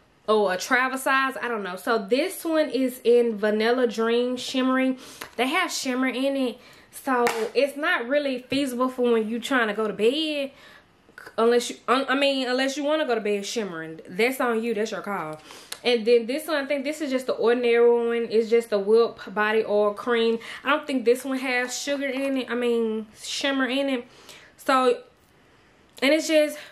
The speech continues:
it's not like a, a strong scent like the other ones. Like,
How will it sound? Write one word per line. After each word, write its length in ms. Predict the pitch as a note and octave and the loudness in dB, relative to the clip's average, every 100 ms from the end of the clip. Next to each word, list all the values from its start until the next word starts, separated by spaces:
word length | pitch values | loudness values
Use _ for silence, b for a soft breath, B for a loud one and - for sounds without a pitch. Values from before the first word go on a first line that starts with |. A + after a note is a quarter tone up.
| B _ _ b b b b b _ _ _ _ _ _ - | B _ _ b b b b b _ _ _ _ _ _ -2
it's 140 | C#4+ | 0
not 160 | D#4 D#4 | 2 0
like 180 | C#4+ C4 | 0 -2
a, 300 | G#3+ G3+ G3+ B B | -2 -2 -4 B B
a 120 | - A3 | -6 -4
strong 400 | - C4 B3 A3+ | 0 0 0 -2
scent 320 | - B3+ G3 | -2 -4 -2
like 180 | G3+ G3 | -4 -4
the 100 | - | -2
other 200 | G#3 F#3 | -2 -2
ones. 280 | D#3 D#3+ | -8 -8
Like, 360 | G3 F#3+ E3+ | -4 -2 -4